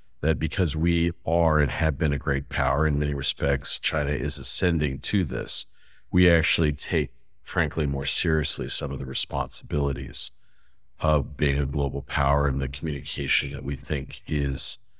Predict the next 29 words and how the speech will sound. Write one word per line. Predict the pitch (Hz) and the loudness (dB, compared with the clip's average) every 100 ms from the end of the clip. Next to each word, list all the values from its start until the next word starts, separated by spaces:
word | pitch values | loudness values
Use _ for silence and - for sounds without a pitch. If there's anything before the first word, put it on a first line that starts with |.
| - - - - - | -20 -20 -20 -14 -2
um, | 78 71 71 71 | 0 0 -2 -2
required, | 73 73 - - 85 80 69 64 64 - - | -2 -2 -4 2 4 4 2 0 -6 -12 -8
uh, | 73 69 69 - | -2 -2 -2 -4
in | 101 95 92 | -2 2 2
that, | 80 71 65 62 - - - - | 2 4 2 0 -8 -12 -16 -20
uh, | 71 - | -20 -6
evolution. | 80 73 69 65 64 - 87 127 - - - - - - | -2 -2 0 0 2 2 2 -2 -6 -20 -20 -20 -14 -6
I | - | -2
think | 85 85 | 0 0
we | 76 | 0
take | - 87 85 | 0 -2 2
that | 78 - | 0 2
probably | - 73 73 73 | 0 2 0 0
more | 69 69 | -2 -2
serious | 69 - 82 73 69 - | 0 0 2 2 0 -2
than | 73 65 | -4 -2
China. | - 65 69 92 | -2 -2 -2 -2
So | - | 0
we | 90 78 87 | 0 2 6
are | 87 92 92 - - - - - - | 6 6 4 2 -8 -20 -20 -20 -16
quite | - 90 78 - | -4 -2 -2 -6
keen | - - 90 80 73 | -10 -2 0 2 2
on | 73 71 | 0 0
establishing | 69 - 76 73 73 - 73 69 | -2 0 0 0 0 0 -2 -4
certain | 71 - 78 65 71 | -2 0 0 -2 -2
military | 73 73 73 - 73 67 | 0 0 0 0 -2 -2
communications | 69 76 71 69 73 65 - 69 65 | -4 -8 -8 -8 -8 -2 -2 -2 -4
and | 73 67 | -4 -2
other, | 71 71 | 0 0